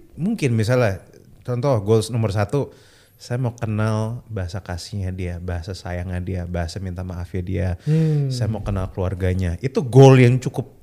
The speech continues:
Speaker 1: terhormat. Kedua, saya pengen punya goal, pengen bisa berbicara dengan apa adanya sama dia dan dia terima. Begitupun sebaliknya. It's a very honoring goal. Itu goal yang sangat bagus banget.
Speaker 2: Hmm.
Speaker 1: Karena sampai detik ini, saya tak,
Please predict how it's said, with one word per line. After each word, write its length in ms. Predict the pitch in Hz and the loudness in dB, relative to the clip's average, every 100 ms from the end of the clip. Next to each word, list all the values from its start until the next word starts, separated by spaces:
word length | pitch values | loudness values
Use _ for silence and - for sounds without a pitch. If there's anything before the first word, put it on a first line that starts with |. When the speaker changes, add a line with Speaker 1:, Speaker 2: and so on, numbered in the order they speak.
| - | -14
Speaker 1:
terhormat. 600 | - 80 104 113 90 - | -8 -4 -4 -4 -6 -8
Kedua, 380 | - 120 131 - | -8 -2 -2 -4
saya 540 | - 101 98 120 131 | -10 -6 -4 -2 -2
pengen 420 | - - 104 104 98 | -6 -10 -6 -6 -6
punya 220 | 104 101 | -4 -4
goal, 340 | 95 107 117 | 0 0 0
pengen 300 | 117 101 98 | -2 -4 -4
bisa 220 | 101 - | -4 -6
berbicara 800 | 101 98 107 - 104 95 107 117 - - - _ | -8 -6 -6 -4 -2 0 2 0 -4 -16 -20 _
dengan 500 | 117 110 104 101 101 | -4 -2 0 -2 -4
apa 280 | - 117 - | -6 -8 -4
adanya 300 | 113 104 107 | -2 0 -2
sama 220 | 117 117 | 0 0
dia 200 | 107 107 | 2 4
dan 120 | 110 104 | 4 2
dia 140 | 113 | 0
terima. 340 | - 117 107 | 2 4 4
Begitupun 440 | 95 101 110 104 110 | 2 2 2 2 0
sebaliknya. 440 | 101 98 95 127 - | 2 2 0 -4 -6
It's 220 | 139 - - | -6 -6 -6
a 60 | |
very 600 | 101 104 113 135 139 135 - | 0 4 4 6 4 2 0
honoring 400 | 110 107 104 98 | 0 0 0 -2
goal. 200 | 82 - | -4 -6
Itu 200 | 120 147 | -4 -2
goal 240 | 123 110 | 2 4
yang 80 | 104 | 4
sangat 500 | 98 - - 170 143 | 0 -4 -2 2 2
bagus 300 | 123 101 101 | 4 4 4
banget. 280 | 104 92 92 - - | 2 -2 -4 -14 -8
Speaker 2:
Hmm. 340 | 135 127 120 107 | -4 -2 -2 -2
Speaker 1:
Karena 220 | 123 208 | 0 0
sampai 300 | - 139 127 | 0 -2 0
detik 300 | 117 139 135 | 0 -2 -2
ini, 280 | 156 127 127 | 0 0 -2
saya 200 | - 123 | -6 -10
tak, 180 | - | -12